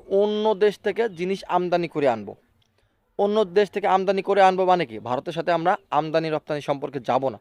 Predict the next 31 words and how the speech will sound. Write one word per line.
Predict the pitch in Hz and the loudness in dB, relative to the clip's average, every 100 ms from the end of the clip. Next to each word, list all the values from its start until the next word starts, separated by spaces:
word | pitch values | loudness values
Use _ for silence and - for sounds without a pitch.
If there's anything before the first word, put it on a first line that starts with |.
| - | -8
তাহলে | 170 175 | -2 0
কেন | 170 151 | 0 -2
করতেছেন? | 135 110 - - _ _ _ _ _ _ _ _ _ - | -2 -10 -16 -18 _ _ _ _ _ _ _ _ _ -6
তাহলে | 117 135 165 185 | -2 2 0 0
কেন | 147 139 156 | 0 0 -2
করতেছেন? | - 165 - 139 123 110 | -2 -4 -4 -10 -10 -8
জনগণকে | 98 135 160 170 180 185 | -2 0 0 -2 -2 -4
কেন | - 156 | -2 0
এটা | 156 151 143 | 0 -2 -2
বলতেছেন? | 135 127 127 110 | -4 -6 -10 -8
জনগণকে | 101 127 151 156 156 143 131 | 0 2 2 -2 -6 -6 -6
এটা | 147 | -4
বলে | 127 110 147 156 120 - | -4 0 2 2 -2 -4
কেন | 147 160 180 | -2 0 0
জনগণকে | 165 165 170 180 170 180 | 0 0 0 -4 -4 -8
খেপানো | - - 175 165 | -8 -2 0 0
হচ্ছে? | 151 - 98 - - - _ | -2 -6 -16 -16 -20 -20 _
এর | 143 175 | 2 2
ফলে | 190 190 196 | 2 2 2
জনগণ | 139 139 151 165 165 139 - | 2 0 0 2 0 0 0
এই | 165 175 | 0 0
যে, | 175 | -4
যে | 156 180 185 - - _ - 104 | 0 0 0 -4 -20 _ -20 -12
ভারতের | 110 139 156 185 | 0 0 2 0
সাথে | - 165 165 180 185 - - | -2 -4 0 0 -2 -14 -4
বা | 120 | -4
ভারত | 104 120 143 156 | -2 0 0 0
বিরোধী | 127 151 160 165 | -2 -2 -2 0
যে | 147 | -2
সমস্ত | 151 151 147 - - | -2 -8 -8 -10 -8
কথাবার্তা | 120 - 143 143 - | -8 -4 -2 -2 0